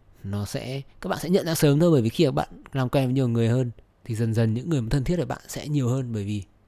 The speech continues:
cái pool của bạn, cái số lượng data đầu vào của bạn rất là nhiều, bạn gặp nhiều người thì bạn sẽ lọc được nhiều người,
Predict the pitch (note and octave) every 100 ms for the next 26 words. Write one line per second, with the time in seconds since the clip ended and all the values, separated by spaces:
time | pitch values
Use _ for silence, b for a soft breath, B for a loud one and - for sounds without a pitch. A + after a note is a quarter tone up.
0 | - G#2 - E3+ D#3+ A#2 F2+ D#2+ C3 -
1 | A2 A2+ - _ - A#2 A#2+ D#3 C3+ -
2 | B2 A#2+ G#2 G#2+ F#2 E2 G2 - B2 A2+
3 | G2 F#2+ G2 - G2 G#2+ A2+ A2+ A#2 A2
4 | G2+ G#2 - B2+ A2+ - F#2+ F#2+ F#2+ F#2+